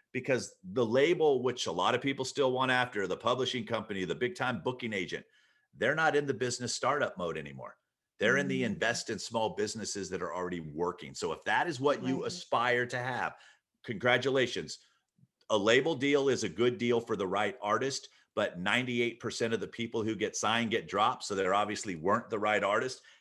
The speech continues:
Speaker 1: Get yourself set up the best way that you can. Use the
Speaker 2: Yeah.
Speaker 1: tools that Indiepreneur, myself, there's a lot of, a lot of us in this space right now. Just kinda do your homework.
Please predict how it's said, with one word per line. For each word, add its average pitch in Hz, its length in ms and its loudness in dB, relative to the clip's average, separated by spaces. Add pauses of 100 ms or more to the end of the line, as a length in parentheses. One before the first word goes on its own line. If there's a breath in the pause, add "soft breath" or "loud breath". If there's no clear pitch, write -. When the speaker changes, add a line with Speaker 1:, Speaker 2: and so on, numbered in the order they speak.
(260 soft breath)
Speaker 1:
Get 185 180 4
yourself 127 360 -2
set 107 260 0
up 95 180 -8
the 92 60 -10
best 90 300 -8
way 90 140 0
that 87 140 -6
you 80 100 -12
can. 95 460 -8 (140 soft breath)
Use 147 300 2
the 139 100 0
Speaker 2:
Yeah. 123 40 -4
Speaker 1:
tools 127 500 2 (720)
that 110 300 0 (300 loud breath)
Indiepreneur, 123 760 4 (220 loud breath)
myself, 117 540 2
there's 160 200 4
a 165 40 2
lot 143 380 4
of, 104 260 -2 (1900)
a 110 40 2
lot 120 260 4
of 131 120 2
us 123 220 0
in 120 180 -2
this 110 260 0
space - 460 -2
right 127 180 2
now. 131 280 -2 (240 loud breath)
Just 196 200 -2
kinda 147 260 2
do 110 120 0
your 101 120 0
homework. 95 460 -6